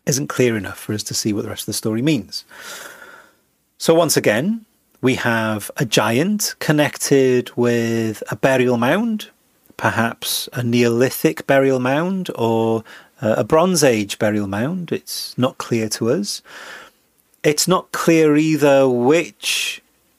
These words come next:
Neolithic or Bronze Age monument is being referred to here. There are several in that area. There are several likely candidates that we could point to. But I think the important notion here is that Sean David Rhys is recording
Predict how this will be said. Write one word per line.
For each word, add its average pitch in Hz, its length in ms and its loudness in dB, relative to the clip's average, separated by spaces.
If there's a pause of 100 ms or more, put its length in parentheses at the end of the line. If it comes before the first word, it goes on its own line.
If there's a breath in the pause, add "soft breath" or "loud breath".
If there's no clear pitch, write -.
(140)
Neolithic 131 720 2
or 120 80 4
Bronze 120 320 0
Age 113 200 0
monument 113 480 -2
is 107 120 -2
being 110 180 -4
referred 127 540 0
to 104 180 -2
here. 101 420 -6 (280 loud breath)
There 131 140 4
are 143 120 2
several 139 560 2
in 120 120 0
that 110 220 -4
area. 113 540 -2
There 113 180 -2
are 110 60 -4
several 120 400 0
likely 107 420 -4
candidates 110 760 -6 (320 loud breath)
that 127 120 2
we 113 120 -4
could - 240 -4
point 117 300 -2
to. 107 260 -6 (560 loud breath)
But 165 120 4
I 165 40 2
think 208 340 2
the 185 140 2
important 180 680 0
notion 147 460 0
here 104 360 -4
is 113 200 -2
that 120 240 0
Sean 147 400 0
David 123 420 0
Rhys 117 320 0
is 110 140 -2
recording 117 640 0